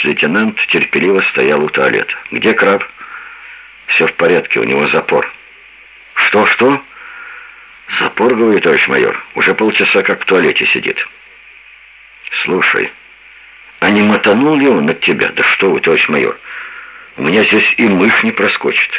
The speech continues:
не то что Краб. Туалет только для работников универмага предназначен, так что людей туда мало ходит. Давайте подождем, скоро появится». Они стали ждать.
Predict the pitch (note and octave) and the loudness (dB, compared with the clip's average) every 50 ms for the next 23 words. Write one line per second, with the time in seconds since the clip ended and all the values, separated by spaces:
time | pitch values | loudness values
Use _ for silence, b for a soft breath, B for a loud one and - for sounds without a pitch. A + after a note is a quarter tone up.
0 | - - - - - D#2+ F#2+ - - G#2+ A2 - - D#2+ - - - B B B | -10 -6 -6 -4 0 2 0 2 2 0 0 2 2 0 0 -2 -8 B B B
1 | B B B B B B B B B B B B B B B - - - - D#2 | B B B B B B B B B B B B B B B -16 -10 -4 0 0
2 | E2+ F2+ F2 - - - F2+ F2 - - F2 D2 C#2 E2 F2 F2+ E2 - - G2+ | 0 0 0 -2 -2 0 0 0 0 -2 -2 0 2 4 4 4 4 2 2 0
3 | F#2+ - E2+ - F#2 F2 - - F#2 E2+ - F#2+ F2+ E2+ D#2+ D#2 - - - F#2 | 2 2 0 0 0 -4 0 0 -2 -2 0 -2 0 2 2 2 2 2 2 0
4 | F#2+ G#2 G2+ - - F#2 E2 G2 F#2 - - - - - - - - - - - | 0 0 0 0 -2 -2 0 0 0 0 0 0 0 -2 -2 -4 -8 -18 -20 -20
5 | - - - C#2 C2+ - - D2+ D2 C#2 C#2 B B B B - D#2 D#2+ - F2 | -12 -4 -2 -2 -2 0 0 0 0 0 -2 B B B B -2 -2 0 2 4
6 | F#2 F#2+ F#2+ G2 E2+ D#2 F#2+ F#2+ E2+ - - G#2+ G#2+ - - - - - - - | 2 4 2 0 2 4 4 4 4 4 2 2 2 0 0 0 -2 -2 -4 -12
7 | - B B B B B B B B B B - B1+ D#2+ G#2 G#2 - - - D2+ | -14 B B B B B B B B B B 0 2 2 4 4 2 0 0 0
8 | D2+ D2+ - - B1+ A#1 - - - - - E2+ D#2+ D2+ - C#2+ C2 B1 A1 G1+ | 0 2 2 0 0 -2 -4 -6 -8 -2 0 0 0 2 2 2 2 2 2 0
9 | G1+ - - - - - - - - - - - - - - - - - - - | -2 -4 -8 -8 -8 -10 -14 -20 -20 -20 -20 -20 -20 -20 -20 -20 -20 -20 -20 -20
10 | - - - - - - - - F2+ G2+ - - - F2 E2+ F2 F2 - - D2 | -20 -20 -20 -20 -10 -6 -4 -2 0 -2 -2 -2 -2 -2 0 0 0 0 0 0
11 | - - | 0 0